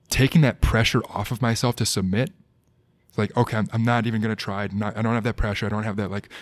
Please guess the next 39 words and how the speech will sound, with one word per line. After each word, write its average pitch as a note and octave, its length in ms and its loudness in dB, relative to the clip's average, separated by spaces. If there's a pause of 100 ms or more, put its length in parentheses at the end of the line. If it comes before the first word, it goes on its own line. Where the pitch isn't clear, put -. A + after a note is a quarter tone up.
(120)
'Oh, A2+ 100 -4
come C#3+ 160 2
on, B2 120 4
Brandon, B2 180 2
you A2+ 80 0
gotta A2+ 160 -2
do A2+ 100 0
next, A#2 300 -2
do, G#2+ 160 -6 (100)
do B2 120 -2
the A#2 80 -2
next A#2 240 -4
thing.'" A2+ 280 -4 (600)
I'm - 80 -10
just - 100 -6
like, A2+ 140 -8
"Let C#3 100 0
me F3+ 80 4
just - 220 0
chill A2 420 2
and G#2+ 140 -4
see D3 160 -2
what C3+ 100 -2
they B2+ 140 -2
do. G2 280 -2 (680)
Let B2+ 60 -4
me C3+ 60 -2
just C3 120 -4
hang C3 180 -2
out C3 80 0
in A#2+ 80 0
this A#2+ 100 -2
position, G#2+ 600 -2 (720)
feel B2+ 720 0 (580)
how B2+ 180 0
I B2 60 4
can A#2 160 -2
control A#2 360 -4
it. A2 80 -6